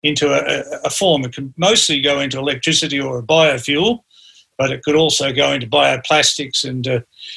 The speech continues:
and hand washers, <laughs> you know, all the sort of things that you, uh, ethanol, all the things that you, uh,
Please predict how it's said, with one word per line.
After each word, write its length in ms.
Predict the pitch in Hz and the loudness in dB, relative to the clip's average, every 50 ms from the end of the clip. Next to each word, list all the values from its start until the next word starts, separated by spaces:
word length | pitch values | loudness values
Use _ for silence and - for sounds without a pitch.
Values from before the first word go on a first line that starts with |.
| - - | -16 -14
and 220 | 139 135 131 - | -14 -14 -12 -10
hand 280 | 123 120 151 156 151 139 | -4 0 0 0 0 0
washers, 520 | 135 143 143 - - 175 165 - - - - 170 160 | -2 -2 -2 0 0 0 0 0 -2 -2 -4 -8 -6
<laughs> 100 | - - | -4 -2
you 120 | 190 - | -2 0
know, 240 | - 147 160 156 - _ - - - | 0 0 -2 -2 -4 _ -20 -12 -6
all 200 | - 175 180 180 170 | -2 -2 0 0 0
the 60 | 156 | 0
sort 220 | 143 - 160 151 | 0 0 0 0
of 80 | 147 139 | 0 0
things 260 | 151 151 147 135 - | 0 0 0 0 -2
that 220 | 151 139 123 - - | -4 -6 -4 -4 -4
you, 220 | 143 139 139 135 | -4 -4 -4 -6
uh, 60 | 123 - - - - | -8 -10 -8 -4 -4
ethanol, 440 | 151 147 - 143 131 135 139 139 131 _ - - - - - - _ | -2 -2 -2 -4 -4 -4 -6 -8 -10 _ -20 -18 -18 -18 -18 -8 _
all 200 | 185 185 190 185 | 0 0 2 2
the 80 | 175 165 | 2 2
things 260 | 185 175 165 160 131 | 2 2 0 0 -2
that 180 | 151 151 - - | -4 -4 -2 -2
you, 220 | 156 151 151 147 | -2 -2 -2 -2
uh, 140 | 143 147 147 | -2 -4 -4